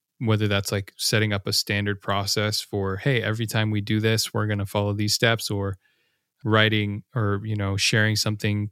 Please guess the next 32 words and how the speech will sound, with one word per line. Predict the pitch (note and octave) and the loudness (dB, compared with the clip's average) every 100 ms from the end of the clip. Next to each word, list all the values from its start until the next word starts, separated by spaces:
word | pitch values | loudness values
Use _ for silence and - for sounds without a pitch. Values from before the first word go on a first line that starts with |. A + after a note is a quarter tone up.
| _ - | _ 0
to | B2 | 4
our | G#2+ G#2 | 4 2
team | - A2+ A2+ A2 A2 | 0 0 2 0 -2
that | A2 G2+ - | -2 -4 -2
can | G#2+ | -4
help | G2+ G#2 - | 0 -2 -2
someone | - G#2+ G#2 G2+ | -2 -2 0 0
else | G2+ - - - | 2 2 0 -4
learn | E3+ A#2 G#2 G2+ G2+ | -4 0 2 2 2
something | A2 G2+ G#2 G#2 | -2 0 0 0
that | G2 | 0
I | G2 | 0
made | G2+ G2+ | 0 0
a | |
mistake | G2+ - A#2 A2+ | 0 4 4 4
on, | A2 A2 | 2 2
like, | G2+ G2 | 0 2
that | A2 G2+ | 0 0
kind | A2 G#2+ | 0 0
of | G2+ - _ _ _ _ _ | -2 -8 _ _ _ _ _
work | A2 A2+ A2+ - | 4 6 4 2
that | G#2 G2+ - - | 0 0 -2 -8
can | - A2 | -6 -4
compound | - G#2 G#2 G#2+ A#2+ | -2 -2 -2 -4 -2
later, | A2 G#2+ G#2+ | 0 2 2
I | G2+ | 2
think | G2 A2 G#2 | -2 -4 -2
is | G2+ F#2+ - - - | -2 -2 -4 -8 -6
also | A2 G#2 G#2 | -4 -2 -2
really | G2 G2 G2 | 0 0 0
worthwhile. | G2+ - G#2 G2+ G2+ G2 _ _ _ _ _ _ - | -2 -2 -4 -2 -2 -6 _ _ _ _ _ _ 0
But | A2 G#2 | 0 0